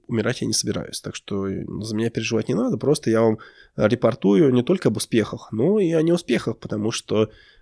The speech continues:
путь такого безумного экспериментатора, он, э, чреват и, в общем, play you pay,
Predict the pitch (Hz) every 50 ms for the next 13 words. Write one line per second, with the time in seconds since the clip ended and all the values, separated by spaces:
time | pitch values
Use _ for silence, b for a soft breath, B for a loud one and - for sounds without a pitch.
0 | b _ - 127 117 - - - - 110 - - 123 104 107 104 101 98 101 107
1 | 113 117 120 135 120 113 107 107 107 - - - 104 110 120 131 135 170 202 190
2 | - 117 110 101 101 110 127 135 127 107 107 101 104 104 101 104 101 101 101 101
3 | 95 - - - 117 117 - - - 117 123 143 190 226 220 - 143 110 113 131
4 | 156 165 165 160 156 B B B B B B B _ _ - 113 113 113 - -
5 | - - 107 110 107 98 101 101 - - - - - - - _ _ _ _ _
6 | _ _ _ _ 254 220 - - 135 _ _ _ _ - - 135 139 147 151 143
7 | 139 139 - 127 - -